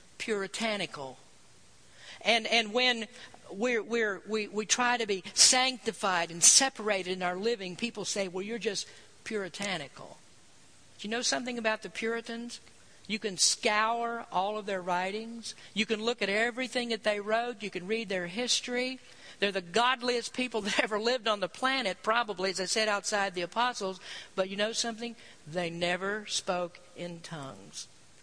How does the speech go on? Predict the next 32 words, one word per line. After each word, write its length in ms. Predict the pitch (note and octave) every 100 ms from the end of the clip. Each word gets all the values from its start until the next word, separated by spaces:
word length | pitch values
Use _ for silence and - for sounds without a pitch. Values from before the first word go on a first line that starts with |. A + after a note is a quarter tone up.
| - -
And 120 | G#3
in 60 | G#3
fact, 600 | - E4 B3 B3 - - - - - - -
an 100 | F#3+
idea 400 | A#3+ C#4 B3 C4
like 280 | A3+ G3+ -
that 200 | A#3+ G#3
would 140 | F#3+
have 60 | F#3
been 160 | F#3
so 480 | E3+ - C4+ C4+ C#4
preposterous 880 | - G#3+ G3+ - B3+ B3+ - G#3 F#3+
to 80 | -
the 100 | E3+
Puritans, 540 | - C4 B3+ F#3 F#3
if 100 | -
you 100 | F3
know 180 | G3 A3+
anything 320 | G#3+ G#3+ G3+
about 360 | F3+ G3 A3 G#3+
them, 240 | F#3+ F#3+ F#3 - -
that 120 | F#3+
they 160 | - A#3
would 140 | A3
have 80 | F#3+
put 240 | - G3+ -
those 300 | A3 B3 -
kinds 280 | G#3 F#3
of 120 | F3+ F3
people 300 | G3 F#3 F3+
in 180 | F3+
stocks. 840 | - - A3+ A3 F#3+ - - - -